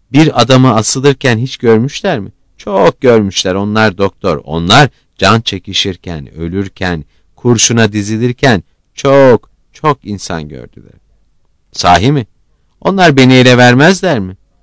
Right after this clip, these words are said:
Konuştum onlarla, konuştum senin için. Onların hükümette elleri kolları çok uzun. Onlar birer kahraman. Çanakkale'de, bu adada binlerce askeri ölümden kurtardılar. Hiç asılan adam görmüşler mi? Çok görmüşler diye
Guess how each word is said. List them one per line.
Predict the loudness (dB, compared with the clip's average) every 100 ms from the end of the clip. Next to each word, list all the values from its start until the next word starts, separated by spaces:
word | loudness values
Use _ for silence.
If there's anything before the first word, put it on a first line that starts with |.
| _
Konuştum | -2 0 2 2 2
onlarla, | 2 2 0 0
konuştum | -2 -4 -4 -6 -8
senin | -6 -6 -6
için. | -10 -16 -18 _ _
Onların | -2 0 2
hükümette | 0 -2 -2 -2 0
elleri | 2 2 2 0 -2
kolları | -8 -6 -4 -4
çok | -6 -6 -8
uzun. | -8 -16 -16 _ _ _
Onlar | 0 4 4 4
birer | 4 4 2
kahraman. | 2 -2 0 -2 -2 -4 _ _
Çanakkale'de, | -6 -2 -2 -2 -6 -6 -8 -12 _ _
bu | 0 2
adada | 4 4 2
binlerce | 2 2 2 2 0
askeri | -2 -4 -4 -2
ölümden | -2 -2 -4
kurtardılar. | -4 -10 -14 -12 -12 -16 -20 -20 _ _ _ _
Hiç | -8 -6
asılan | -4 -4 0 0
adam | 0 -2 -2
görmüşler | -4 -4 -6 -6 -4 -4
mi? | -6 -16 _ _
Çok | -2 0 2
görmüşler | 4 4 4 0 -6 -8 -10 -6
diye | -4 -2